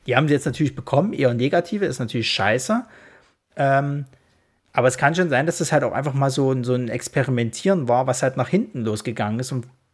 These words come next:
naja, wie du schon sagtest, dann ist es jetzt halt so, okay, das andere geht halt besser, dann machen wir eher wieder das. Natürlich ist es nicht ideal, weil du solltest ja eigentlich als, als,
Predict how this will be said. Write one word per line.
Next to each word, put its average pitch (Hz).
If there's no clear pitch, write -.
naja, 131
wie 135
du 139
schon 151
sagtest, 143
dann 120
ist 127
es 135
jetzt 131
halt 135
so, 131
okay, 147
das -
andere 131
geht 131
halt 120
besser, 135
dann 123
machen 123
wir 135
eher 123
wieder 120
das. 131
Natürlich 147
ist 139
es 131
nicht 135
ideal, 123
weil 117
du 117
solltest 127
ja 123
eigentlich 120
als, 113
als, 110